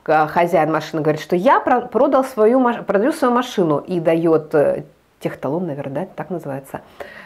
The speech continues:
Техталон с этой ма-, э, э, этой машины. Вот новый покупатель, вас у окошка спрашивают, "За какую цену вы продали?"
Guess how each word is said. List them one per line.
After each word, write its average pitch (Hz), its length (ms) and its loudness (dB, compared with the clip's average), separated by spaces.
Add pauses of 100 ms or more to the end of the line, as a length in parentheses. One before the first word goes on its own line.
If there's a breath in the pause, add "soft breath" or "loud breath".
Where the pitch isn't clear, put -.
(120 loud breath)
Техталон 175 500 0
с 269 60 -8
этой 196 180 0
ма-, 190 160 0
э, 135 1800 -2
э, - 60 2
этой 160 180 0
машины. 156 600 -6 (360 loud breath)
Вот 226 300 0
новый 180 220 2
покупатель, 226 680 -2 (240 loud breath)
вас 196 460 -2 (120)
у 185 220 2
окошка 175 440 -2
спрашивают, 160 600 -2
"За 185 160 0
какую 359 340 2 (140)
цену 180 480 2 (300 loud breath)
вы 175 160 0
продали?" 151 580 0